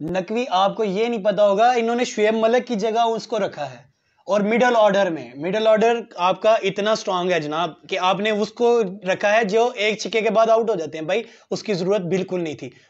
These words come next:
और आप पिछले चार साल से उनको चांस पे चांस दिए जा रहे हैं, दिए जा रहे हैं,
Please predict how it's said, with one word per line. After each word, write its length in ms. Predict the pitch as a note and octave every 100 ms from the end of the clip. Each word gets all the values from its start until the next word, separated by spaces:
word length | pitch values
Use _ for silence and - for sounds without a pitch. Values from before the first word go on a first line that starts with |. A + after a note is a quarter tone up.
| -
और 100 | F#3
आप 280 | G3 G#3+ -
पिछले 300 | G#3+ - A#3
चार 280 | A3+ A3+ A#3
साल 280 | A#3+ A#3
से 100 | F#3+
उनको 300 | A3+ A3 A3
चांस 380 | A3+ A3+ G3+ G3
पे 140 | G3 G#3
चांस 280 | G#3 G3
दिए 300 | F3 G3 F#3+
जा 180 | F#3+ F3+
रहे 120 | F#3
हैं, 80 | F#3+
दिए 240 | D#3+ F#3 G3
जा 180 | F3
रहे 120 | D3+
हैं, 80 | C3+